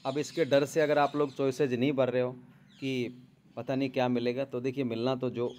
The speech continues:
है, नौकरी जिनको करनी है उनको करनी है, बाड़मेर भी करनी है, डूंगरपुर भी करनी है, बांसवाड़ा भी करनी है।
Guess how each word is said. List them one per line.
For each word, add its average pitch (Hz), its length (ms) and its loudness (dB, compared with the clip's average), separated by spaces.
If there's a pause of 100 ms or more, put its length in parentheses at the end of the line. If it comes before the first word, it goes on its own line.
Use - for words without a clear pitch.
है, 90 160 -8 (340)
नौकरी 127 360 -4
जिनको 131 320 -6
करनी 123 360 -2
है 123 120 -4
उनको 123 320 -2
करनी 110 340 -4
है, 127 160 -8 (280)
बाड़मेर 123 440 0
भी 139 160 -2
करनी 127 320 -4
है, 131 140 -2
डूंगरपुर 120 500 -4
भी 127 120 -6
करनी 117 240 -10
है, 131 120 -6
बांसवाड़ा 92 460 -8
भी 92 120 -10
करनी 85 300 -14
है। 87 140 -16